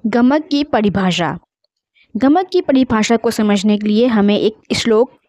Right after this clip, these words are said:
याद कर लेना और समझ लेना बहुत ही जरूरी है। वो श्लोक कुछ इस प्रकार से है, "स्वरस्य कंपो गमकः श्रोत्र चित्त सुखावह",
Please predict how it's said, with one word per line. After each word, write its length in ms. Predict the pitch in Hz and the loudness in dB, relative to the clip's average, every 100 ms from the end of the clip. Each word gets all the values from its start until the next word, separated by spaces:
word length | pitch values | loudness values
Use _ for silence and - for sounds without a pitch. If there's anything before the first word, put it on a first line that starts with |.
| _ - | _ -8
याद 300 | 190 196 220 | -4 -4 -2
कर 160 | 226 | -2
लेना 400 | 214 208 208 220 - _ | 0 0 0 0 -4 _
और 60 | 196 | -6
समझ 360 | - 202 220 233 | -2 0 0 0
लेना 260 | 208 214 | -2 0
बहुत 360 | 208 196 208 214 | 0 0 0 -2
ही 60 | 220 | -4
जरूरी 440 | 190 175 175 226 | -2 0 2 2
है। 120 | 285 - _ _ _ _ - - - | 0 -4 _ _ _ _ -20 -10 -2
वो 180 | 240 302 | 0 0
श्लोक 380 | - 240 - - | 2 0 0 -2
कुछ 180 | 294 - | -2 -2
इस 120 | 220 | -6
प्रकार 380 | - 175 165 160 | -4 -4 -2 -6
से 180 | - 170 | -6 -4
है, 220 | 165 165 - _ _ _ _ _ _ _ _ _ _ _ _ _ _ _ | -4 -6 -12 _ _ _ _ _ _ _ _ _ _ _ _ _ _ _
"स्वरस्य 720 | - 294 254 247 277 - - 302 | -4 2 4 4 0 0 -2 -2
कंपो 500 | 262 220 214 285 277 | 0 -2 0 0 2
गमकः 580 | 226 214 196 196 240 320 _ _ - - - _ _ - | 2 0 0 0 0 -2 _ _ -20 -20 -20 _ _ -6
श्रोत्र 520 | - 262 - 320 320 | 2 2 2 -2 -2
चित्त 480 | 285 294 - 403 440 | 0 -4 -2 -2 0
सुखावह", 840 | 247 - 196 180 185 180 143 | -2 -2 -2 0 0 -2 -4